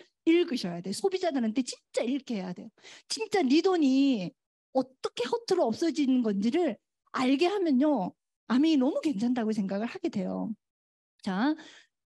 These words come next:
아, 몇 분이에요? 자, 이십 세기 부조-, 부자는요. 자, 우리 부자 되고 싶어 하는 거잖아요. 그죠? 이십 세기 부자는요.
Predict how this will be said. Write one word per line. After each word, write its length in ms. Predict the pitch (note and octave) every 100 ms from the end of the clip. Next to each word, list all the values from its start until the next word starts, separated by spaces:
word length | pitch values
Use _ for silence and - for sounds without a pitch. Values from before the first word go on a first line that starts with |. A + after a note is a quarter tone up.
| -
아, 220 | G#3 -
몇 180 | - F#3+
분이에요? 520 | C#4+ C4+ G3+ F3+ B3+ - _ _ _ _ _ _ _ _ _ _ _ B4 E5+ - _ _ _ _ _ _
자, 100 | G#3
이십 300 | G3+ D4+ E4+
세기 220 | G#4 F#4+ E4
부조-, 480 | A3+ A3 C#4 B3+
부자는요. 800 | G3+ C4+ C#4+ B3+ A3+ E4 D4 F#3 - _ _ _
자, 100 | -
우리 160 | D4+ E4+
부자 300 | C#4 C#4+ A4
되고 180 | G#4+ F4+
싶어 240 | C#4+ A#3+
하는 180 | C#4 B3+
거잖아요. 480 | A#3+ A3+ G#3+ G#3 G3+
그죠? 520 | G3 G3+ G3 G#3+ F#3 - - _
이십 260 | E4+ F#4 G4+
세기 240 | A4 D#4+
부자는요. 720 | C4 G#3 A#3+ A3+ G#3 D4+ A3+